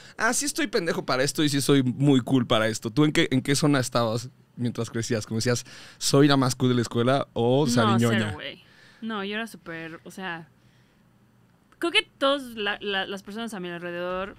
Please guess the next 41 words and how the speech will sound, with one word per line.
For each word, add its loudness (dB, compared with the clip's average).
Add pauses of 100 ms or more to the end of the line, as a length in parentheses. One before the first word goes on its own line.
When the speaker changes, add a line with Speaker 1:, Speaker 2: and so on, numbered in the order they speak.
Speaker 2:
o -10
bueno, -10
mis -16
compañeros, -12 (680)
estaban -4
como -4
muy -2
conscientes -8
de -10 (180)
hacer -14
todo -10
lo -10
posible -12
por -12 (680)
traerme -4
los -10
pies -12
a -12
la -12
tierra. -18
O -20
sea, -12
como -8
que -10
sí -8
me -4
molestaban -10
bastante -14
en -12
la -14
prepa. -18 (840)
¿A -14
ti? -12 (140)
Speaker 1:
Por 2
un 0
tema 2
de -4 (280)
Speaker 2:
Pues -20
como -4
de -4
salir -8